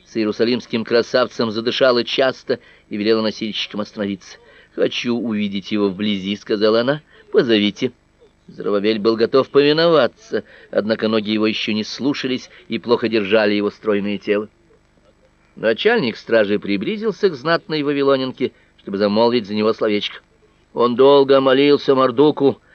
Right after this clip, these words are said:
на раскаленных камнях, и ему отказали ноги». Постукивая длинным ногтем о кромку носилок, Талкиза улыбнулась. «Тому, кто так самозабвенно молится Мардуку,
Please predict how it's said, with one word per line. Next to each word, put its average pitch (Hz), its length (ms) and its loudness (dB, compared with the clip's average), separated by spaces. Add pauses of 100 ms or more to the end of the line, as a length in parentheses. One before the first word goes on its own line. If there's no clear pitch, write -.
(200)
на 113 80 0
раскаленных 135 580 4
камнях, 131 540 2
и - 20 2
ему 127 280 0 (180)
отказали 120 560 2
ноги». 123 420 0 (2250)
Постукивая 117 680 0
длинным 113 500 -4
ногтем 117 340 -4
о 110 100 -2
кромку 113 380 -2
носилок, 110 460 -6
Талкиза 107 420 -6
улыбнулась. 98 600 -4 (960)
«Тому, 101 340 -2
кто 113 220 -2
так 135 260 0
самозабвенно 101 720 -2
молится 123 420 -4
Мардуку, 90 720 -8